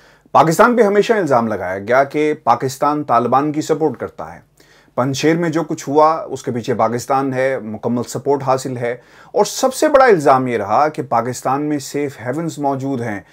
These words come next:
जब ये लोग भागते हैं, तो पाकिस्तान में जाकर पनाह ले लेते हैं। और ये प्रोपेगेंडा, ये झूठा बयानिया और इल्ज़ाम भारत ने भी लगाया, मगरबी मीडिया ने भी लगाया, और अमेरिका तो खैर अब ये इल्ज़ाम लगा ही रहा है। इसका जवाब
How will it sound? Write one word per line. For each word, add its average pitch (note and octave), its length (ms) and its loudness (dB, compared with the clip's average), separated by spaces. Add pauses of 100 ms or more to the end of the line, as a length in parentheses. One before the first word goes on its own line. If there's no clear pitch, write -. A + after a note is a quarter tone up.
(280)
जब A#2 180 -2
ये C3 80 0
लोग A#2+ 240 0
भागते C3 420 0
हैं, E3 180 -2
तो F3 80 -4
पाकिस्तान C#3+ 420 -2
में F#3 120 -6
जाकर E3+ 240 0
पनाह F3+ 240 -4
ले D3 100 -4
लेते G2+ 280 -8
हैं। F2+ 180 -18 (400)
और D3+ 120 4
ये G#3+ 180 2
प्रोपेगेंडा, C#3 680 2
ये C3+ 140 -2
झूठा F#3+ 720 4
बयानिया C3 600 0
और C3+ 320 -2
इल्ज़ाम B2+ 640 4 (340)
भारत C3+ 380 2
ने E3 140 -4
भी D#3+ 100 -4
लगाया, D#3 460 -2
मगरबी C3+ 440 0
मीडिया B2+ 440 -2
ने D3 120 -2
भी D3 100 -2
लगाया, C#3 440 0
और E3+ 460 -2
अमेरिका C3 360 -2
तो C3+ 100 -6
खैर B2 360 -6 (140)
अब G#2+ 160 -6
ये A#2+ 220 -4
इल्ज़ाम A2 400 -6
लगा G#2+ 220 -4
ही A#2+ 120 -2
रहा F2+ 280 -6
है। E2 160 -20 (420)
इसका F#3 280 4
जवाब F3+ 480 8